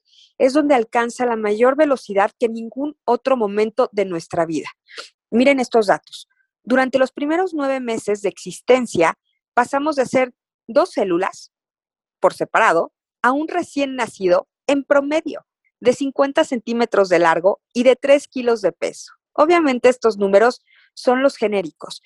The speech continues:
Un bebé de bajo peso al nacer, nada más para que sepan el dato, todas las que están embarazadas de pandemias, se considera de dos kilos quinientos gramos hacia abajo es un bebé de bajo peso al nacer. Un bebé de precio, de precio, ¿eh?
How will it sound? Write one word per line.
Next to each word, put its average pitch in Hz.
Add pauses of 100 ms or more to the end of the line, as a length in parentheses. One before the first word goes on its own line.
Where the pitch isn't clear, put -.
(280)
Un 294
bebé 330
de 269
bajo 240
peso 214
al 214
nacer, 190 (120)
nada 196
más 196
para 202
que 170
sepan 196
el 185
dato, 170
todas 214
las 196
que 165
están 262
embarazadas 233
de 208
pandemias, 165 (360)
se 226
considera 254
de 240
dos 277
kilos 254
quinientos 226
gramos 214 (120)
hacia 220
abajo 277
es 233
un 262
bebé 220
de 220
bajo 180
peso 160
al 185
nacer. 247 (640)
Un 285
bebé 277
de 226
precio, 254
de 196
precio, -
¿eh? 277